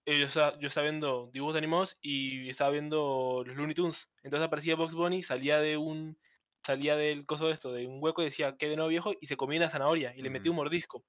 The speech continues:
Speaker 2: Ujú.
Speaker 1: Entonces yo sentía que la zanahoria tenía que ser muy rico, que iba a ser buenísima. No sé por qué, se-, tenía esa imagen de que la zanahoria debía estar buenísima.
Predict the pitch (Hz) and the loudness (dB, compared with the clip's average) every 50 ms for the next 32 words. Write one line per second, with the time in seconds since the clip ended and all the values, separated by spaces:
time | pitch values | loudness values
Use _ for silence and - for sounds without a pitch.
0 | _ 117 110 95 92 90 87 92 _ _ _ 139 - 160 165 165 _ _ _ _ | _ -16 -16 -16 -16 -20 -20 -20 _ _ _ -4 -2 -2 -2 -2 _ _ _ _
1 | _ 156 151 156 170 160 - 175 170 - 147 143 139 - 143 139 135 143 156 160 | _ -4 -2 -2 -2 -2 0 0 2 2 2 2 2 2 2 2 2 2 2 0
2 | 160 - 143 147 151 156 143 147 143 147 151 147 151 156 151 147 151 147 - - | 0 -2 -4 -4 -4 -4 -4 -4 -4 -2 -4 -4 -2 -2 -2 -2 -4 -4 -6 -10
3 | 120 - _ _ _ _ _ _ _ _ _ _ _ _ _ _ - 143 151 160 | -18 -20 _ _ _ _ _ _ _ _ _ _ _ _ _ _ -4 -2 -2 -2
4 | 151 - 170 165 160 147 143 143 143 151 160 151 - - 131 127 120 - _ _ | -2 -2 -2 -4 -4 -4 -6 -6 -4 -4 -4 -6 -8 -12 -14 -16 -18 -20 _ _
5 | _ _ _ _ _ _ _ 143 156 160 160 156 156 - 160 - - - - 143 | _ _ _ _ _ _ _ -10 -6 -4 -4 -4 -2 -2 -2 -2 -4 -6 -6 -6
6 | 143 139 _ - 143 143 156 175 180 180 165 165 160 165 - 170 165 151 143 147 | -6 -6 _ -4 0 0 0 0 0 0 0 0 0 0 0 -2 -2 -4 -2 -2
7 | 139 135 143 143 147 156 160 160 156 151 151 151 - 165 160 151 _ 143 139 139 | -4 -2 -2 -2 0 2 2 2 2 0 -2 -2 -4 -4 -4 -6 _ -4 -2 -2
8 | 151 156 - 143 127 120 | -2 -4 -6 -8 -12 -12